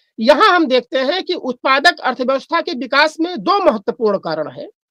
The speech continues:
एक तो लोहे के औजारों ने गंगा के मैदानों को साफ किया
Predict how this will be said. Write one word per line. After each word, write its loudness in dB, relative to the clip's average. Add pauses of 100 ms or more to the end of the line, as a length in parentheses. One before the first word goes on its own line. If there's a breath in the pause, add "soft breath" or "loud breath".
(500)
एक 0
तो 0
लोहे 2
के -2
औजारों 4
ने -2 (380)
गंगा 2
के -2
मैदानों 2
को -6
साफ 4
किया -14